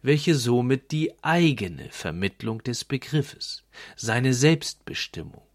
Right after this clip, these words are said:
und, in Rücksicht auf seine Reflexion daraus in sich,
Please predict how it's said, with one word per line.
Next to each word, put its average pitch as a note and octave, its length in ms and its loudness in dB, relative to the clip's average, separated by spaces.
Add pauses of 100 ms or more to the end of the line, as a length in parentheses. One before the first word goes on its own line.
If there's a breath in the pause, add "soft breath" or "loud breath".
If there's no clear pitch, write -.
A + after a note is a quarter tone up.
(380)
und, C3 420 -4 (480 loud breath)
in G2 180 -2
Rücksicht G2+ 640 -4
auf F2 140 -4
seine E2+ 300 -6
Reflexion F#2 800 -2
daraus E2+ 540 -4
in D#2 200 -14
sich, C#3+ 440 -2